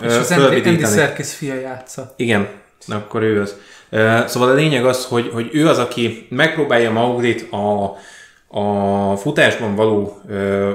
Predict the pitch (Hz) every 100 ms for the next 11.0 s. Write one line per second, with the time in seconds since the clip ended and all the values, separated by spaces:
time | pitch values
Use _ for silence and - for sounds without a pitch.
0 | 101 110 104 123 - - 113 101 - -
1 | _ 139 120 110 104 120 131 - - _
2 | _ _ _ 151 139 135 113 110 110 110
3 | 113 107 101 95 - 92 - - _ -
4 | 123 - - - _ _ _ _ _ _
5 | _ 349 339 180 139 135 110 113 - -
6 | 202 - - 359 - 196 143 147 110 123
7 | - 110 107 120 127 147 143 170 170 285
8 | 170 104 - - _ 120 247 311 175 -
9 | 127 101 - - - 160 131 - 104 -
10 | - _ 104 131 131 - 107 101 101